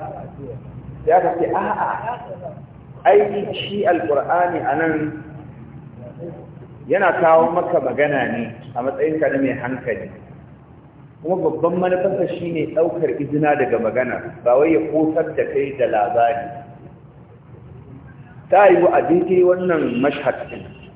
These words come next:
saboda kun san ko masu fim, wajen fayafaye da suke yi, suna ɗaukar salo ne na irin labarai na da da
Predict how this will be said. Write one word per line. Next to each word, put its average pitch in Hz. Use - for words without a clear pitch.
saboda 147
kun 165
san 170
ko 180
masu 165
fim, 139
wajen 156
fayafaye 131
da 147
suke 135
yi, 120
suna 175
ɗaukar 156
salo 160
ne 151
na 139
irin 139
labarai 120
na 139
da 139
da -